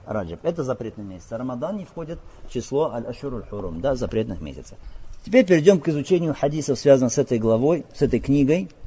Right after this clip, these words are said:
Первый хадис от Абу Хурейры, радиаллаху та'аля ан, который сказал, сказал посланник Аллаха, саллаллаху алейхи вассалям: "Ла такаддаму Рамадана бисауми яумин ва ла яумин.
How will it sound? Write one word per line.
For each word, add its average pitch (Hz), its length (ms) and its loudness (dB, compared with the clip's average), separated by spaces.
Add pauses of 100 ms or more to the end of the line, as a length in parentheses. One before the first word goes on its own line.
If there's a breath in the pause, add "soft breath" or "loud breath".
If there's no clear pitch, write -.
(1400 soft breath)
Первый 196 240 10
хадис 147 480 4
от 147 140 4
Абу 156 200 6
Хурейры, 156 360 8
радиаллаху 139 440 10
та'аля 135 280 8
ан, 147 80 2
который 127 320 4
сказал, 139 320 0
сказал 147 240 0
посланник 139 420 0
Аллаха, 139 340 4
саллаллаху 139 540 6
алейхи 127 220 6
вассалям: 135 360 2
"Ла 151 300 10
такаддаму 143 640 4
Рамадана 143 540 6
бисауми 139 480 2
яумин 143 420 6
ва 135 80 8
ла 135 180 8
яумин. 120 520 4